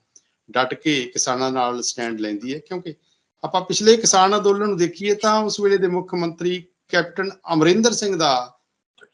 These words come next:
ਰਾਹੇ ਬਰਾਹੇ ਵੱਡਾ ਰੋਲ ਸੀ। ਕਿਸਾਨ ਅੰਦੋਲਨ ਨੂੰ ਪੈਰਾਂ ਸਿਰ ਕਰਨਾ, ਦਿੱਲੀ ਤੱਕ ਪਹੁੰਚਾਉਣ ਦੇ ਵਿੱਚ, ਕਹਿੰਦਾ ਭਾਵ ਕਿ ਪੰਜਾਬ ਦੇ ਵਿੱਚ ਜਿਹੜੀ ਲਾਮਬੰਦੀ ਬਣੀ, ਪੰਜਾਬ ਸਰਕਾਰ ਇਹ ਕਿਸਾਨਾਂ ਦੇ ਹੱਕ ਦੇ ਵਿੱਚ ਸਟੈਂਡ ਲੈਂਦੀ ਰਹੀ।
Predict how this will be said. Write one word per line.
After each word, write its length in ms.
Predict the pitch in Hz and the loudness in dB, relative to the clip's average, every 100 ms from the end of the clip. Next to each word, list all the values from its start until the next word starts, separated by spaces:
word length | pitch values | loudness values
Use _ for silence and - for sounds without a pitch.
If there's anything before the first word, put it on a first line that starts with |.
| - | 2
ਰਾਹੇ 280 | 139 160 202 | 4 8 6
ਬਰਾਹੇ 500 | 175 175 170 180 175 | 6 6 4 4 0
ਵੱਡਾ 520 | 139 123 117 165 170 | 0 -2 4 8 8
ਰੋਲ 380 | 151 143 135 127 | 8 4 0 -2
ਸੀ। 360 | - 147 151 110 _ _ _ _ _ _ | -2 0 -2 -4 _ _ _ _ _ _
ਕਿਸਾਨ 360 | - - 151 156 | -4 2 2 2
ਅੰਦੋਲਨ 320 | 151 156 156 | 2 2 2
ਨੂੰ 180 | 156 156 | 0 0
ਪੈਰਾਂ 240 | 135 139 | -2 0
ਸਿਰ 180 | 143 160 | -2 -6
ਕਰਨਾ, 460 | 156 151 151 156 165 | -6 -4 -2 -2 -4
ਦਿੱਲੀ 400 | 117 147 165 196 | -4 -2 -2 -2
ਤੱਕ 300 | 175 165 - | -2 -4 -6
ਪਹੁੰਚਾਉਣ 560 | - 131 151 143 160 | -12 -8 -4 -2 0
ਦੇ 100 | 165 | -2
ਵਿੱਚ, 400 | 160 160 160 165 165 _ _ _ _ | -4 -6 -8 -10 -12 _ _ _ _
ਕਹਿੰਦਾ 260 | 170 180 202 | -2 2 2
ਭਾਵ 320 | 202 185 180 | 4 2 2
ਕਿ 120 | 220 | -4
ਪੰਜਾਬ 540 | 214 190 160 156 170 180 | -2 0 4 6 6 4
ਦੇ 100 | 196 | 2
ਵਿੱਚ 180 | 190 | 2
ਜਿਹੜੀ 200 | 170 180 | 0 -2
ਲਾਮਬੰਦੀ 600 | 160 135 151 165 175 185 | 0 2 2 0 -6 -8
ਬਣੀ, 280 | 165 151 170 | -4 -2 -2
ਪੰਜਾਬ 420 | 180 156 143 151 | -2 -2 2 2
ਸਰਕਾਰ 640 | 156 160 151 139 131 123 - _ _ _ _ _ - | 0 -8 -4 0 0 -2 -10 _ _ _ _ _ -14
ਇਹ 60 | 185 | -10
ਕਿਸਾਨਾਂ 440 | - - 165 180 | -2 0 2 2
ਦੇ 140 | 180 170 143 | 2 0 0
ਹੱਕ 160 | 147 175 | -2 -2
ਦੇ 140 | 180 | -2
ਵਿੱਚ 180 | 165 160 | -2 -4
ਸਟੈਂਡ 500 | - - 156 127 117 | -6 -4 -4 -4 -4
ਲੈਂਦੀ 320 | 117 104 104 | -6 -6 -10
ਰਹੀ। 100 | 82 | -12